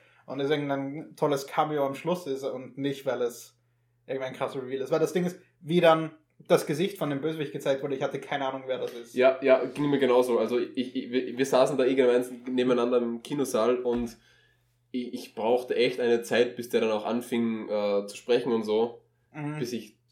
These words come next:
Speaker 2: erkannte, wer das eigentlich sein soll.
Speaker 1: Okay, stimmt, vielleicht muss ich die Kritik an den Flashbacks zurücknehmen, weil ich hab die tatsächlich gebraucht, um zu wissen,
Speaker 2: Stimmt, stimmt,
Speaker 1: dass es
Speaker 2: stimmt.
Speaker 1: der Bösewicht
Speaker 2: Die, die
Speaker 1: ist.
Speaker 2: waren da dann eigentlich
Speaker 1: Okay,
Speaker 2: sinnvoll.
Speaker 1: dann, dann sind die sogar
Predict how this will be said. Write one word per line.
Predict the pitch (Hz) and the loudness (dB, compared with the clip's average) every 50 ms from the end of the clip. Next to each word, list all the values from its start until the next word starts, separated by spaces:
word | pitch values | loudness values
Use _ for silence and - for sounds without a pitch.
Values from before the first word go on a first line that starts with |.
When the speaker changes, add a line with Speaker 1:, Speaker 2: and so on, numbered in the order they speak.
| _ _ _ _ _ | _ _ _ _ _
Speaker 2:
erkannte, | - 120 120 - - 131 127 110 - - 117 101 | -8 -8 -6 -4 -2 0 0 2 2 0 2 2
wer | 110 113 | 2 2
das | 117 113 - | 2 0 0
eigentlich | 107 104 104 104 98 - - | -2 -4 -4 -4 -6 -8 -8
sein | - 101 113 139 143 | -6 -4 -4 -4 -2
soll. | - 113 98 98 104 104 - - _ _ _ _ _ _ | -2 -2 -2 -2 -4 -6 -12 -18 _ _ _ _ _ _
Speaker 1:
Okay, | 151 147 185 175 | -8 -6 -6 -6
stimmt, | - 180 165 | -4 -6 -6
vielleicht | 147 151 147 147 147 156 | -4 -2 -2 -2 -2 -4
muss | 160 - | -8 -10
ich | - - | -10 -10
die | - 147 | -12 -12
Kritik | - - 151 143 - 151 151 151 143 - | -10 -12 -12 -8 -8 -8 -8 -6 -8 -10
an | 131 135 135 | -8 -8 -8
den | 135 131 131 131 135 135 - - - | -8 -8 -10 -12 -14 -16 -16 -16 -18
Flashbacks | - - 147 147 151 151 - - 147 135 135 - - | -10 -6 -4 -4 -4 -4 -4 -4 -4 -4 -4 -8 -10
zurücknehmen, | - 147 156 151 151 - 143 135 135 | -8 -6 -6 -6 -6 -8 -10 -8 -6
weil | 131 123 127 | -6 -6 -6
ich | 127 123 123 - - | -8 -10 -12 -10 -10
hab | 127 120 - | -12 -12 -10
die | - 123 | -14 -14
tatsächlich | - - - 123 113 - 123 113 - | -14 -14 -14 -14 -14 -14 -14 -14 -14
gebraucht, | - 123 127 127 120 120 - | -12 -10 -6 -6 -6 -6 -8
um | 135 131 127 | -10 -12 -12
zu | - 139 | -12 -10
wissen, | 127 123 - | -8 -8 -8
Speaker 2:
Stimmt, | - 123 165 175 151 127 - | 0 4 4 4 4 2 -2
stimmt, | - - 147 139 233 | -4 0 0 2 2
Speaker 1:
dass | 170 - | 4 4
es | 185 - - | 4 4 6
Speaker 2:
stimmt. | - 196 185 175 | 6 4 4 4
Speaker 1:
der | 170 | 2
Bösewicht | 156 135 135 143 139 135 127 | 2 2 2 2 2 2 2
Speaker 2:
Die, | 131 | 0
die | 135 | 0
Speaker 1:
ist. | 131 | 0
Speaker 2:
waren | 131 127 123 123 117 | 2 2 2 2 2
da | 117 110 | 0 0
dann | 110 107 | 0 0
eigentlich | - 101 107 113 110 - 151 | 0 0 0 0 0 0 0
Speaker 1:
Okay, | 135 110 | 0 0
Speaker 2:
sinnvoll. | 101 - 101 101 101 - | 0 -2 -6 -6 -4 -4
Speaker 1:
dann, | 156 151 143 - - - | -4 -4 -4 -6 -10 -10
dann | 156 151 160 143 160 - 156 | -10 -8 -8 -8 -8 -8 -4
sind | 180 190 196 | -2 -2 0
die | 196 196 | 0 -2
sogar | 180 175 175 170 165 | -2 0 -2 -2 -2